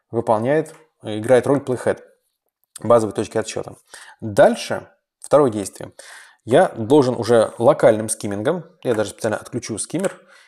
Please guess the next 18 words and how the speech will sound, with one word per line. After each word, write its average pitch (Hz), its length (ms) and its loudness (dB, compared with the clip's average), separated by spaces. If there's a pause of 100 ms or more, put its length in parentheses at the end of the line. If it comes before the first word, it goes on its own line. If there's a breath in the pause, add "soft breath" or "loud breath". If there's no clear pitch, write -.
(160 soft breath)
и 120 60 -14
буду 123 160 0
пользоваться 110 320 -2
только 110 240 -4
клип-скиммингом, 151 720 -6
вот 110 80 -10
этим 98 160 -12
коротким. 113 580 -4 (400 loud breath)
Я 123 100 -2
должен 147 260 2
найти 127 480 -6
на 127 260 0
второй 120 280 -2
камере 156 500 -2 (920)
эту 131 240 0
же 123 160 -4
точку 123 340 -4
синхронизации. 113 680 -6